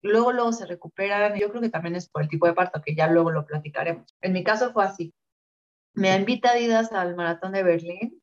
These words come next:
O sea, me dicen, "¿Quieres ir? Mándanos tu historia". Y yo, "Obviamente quiero ir a un maratón". Creo que muchas personas mandaron su historia y al final me dijeron, "Oye, sí nos gusta tu historia porque, pues, es mujer, mamá".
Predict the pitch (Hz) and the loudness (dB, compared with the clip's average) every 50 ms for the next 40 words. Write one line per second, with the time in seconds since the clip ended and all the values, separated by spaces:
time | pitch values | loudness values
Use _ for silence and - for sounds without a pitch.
0 | _ - - 151 175 170 170 175 180 - 165 165 170 165 220 226 254 233 - 240 | _ -18 -10 -8 -8 -6 -4 -6 -6 -6 -8 -8 -4 0 2 2 2 2 0 0
1 | 254 262 254 220 214 214 214 214 214 185 170 - - - 156 - - - 175 160 | 0 2 2 2 0 0 0 -2 -2 -4 -6 -6 -8 -10 -12 -8 -2 0 0 2
2 | 156 147 143 - - - 165 165 156 165 160 156 156 147 143 139 - _ _ _ | 2 0 0 -2 -4 -2 -2 -2 0 0 2 2 2 2 0 0 -4 _ _ _
3 | _ _ _ - 262 294 294 311 302 302 294 285 277 262 240 254 247 233 233 226 | _ _ _ 0 2 2 2 2 2 0 2 0 0 0 0 0 0 2 2 2
4 | 233 226 226 220 214 208 208 196 180 170 170 - - 233 214 190 160 160 - - | 4 4 4 2 2 2 2 2 2 2 2 0 0 2 2 0 0 -4 -8 -6
5 | - 208 208 226 220 220 220 226 226 240 233 233 - 196 196 202 196 196 196 190 | -4 0 2 2 4 4 4 4 4 2 0 0 -2 -4 -2 -2 -4 -4 -2 -2
6 | 180 175 175 180 180 180 170 175 180 156 - 202 208 220 233 233 202 175 - - | -2 -2 0 0 0 0 -2 -2 -4 -4 0 2 2 4 4 2 2 0 -2 -4
7 | - 180 175 175 165 151 147 - - 233 262 262 233 226 214 214 202 208 202 214 | -6 -4 -4 -4 -6 -8 -6 -2 0 2 2 4 4 4 4 4 4 2 0 -2
8 | 214 220 226 220 196 196 - 185 180 180 175 - _ - 214 214 226 233 233 233 | 0 0 0 0 -2 -4 -6 -6 -8 -8 -10 -6 _ 2 4 4 4 4 2 0
9 | 233 180 180 - - 160 151 151 - _ _ _ _ _ _ _ _ _ _ _ | -2 -6 -8 -6 -4 -4 -4 -4 -8 _ _ _ _ _ _ _ _ _ _ _
10 | _ - 208 202 202 202 - 226 214 202 202 - - - - _ _ _ - 185 | _ 2 4 6 6 6 6 4 4 4 2 0 -4 -12 -20 _ _ _ 0 2
11 | 190 185 185 - 220 208 208 208 202 196 175 170 185 190 190 196 202 196 196 196 | 2 4 4 4 4 6 6 4 4 2 0 0 0 0 2 2 4 4 4 4
12 | 196 202 202 208 - | 4 2 0 -2 -6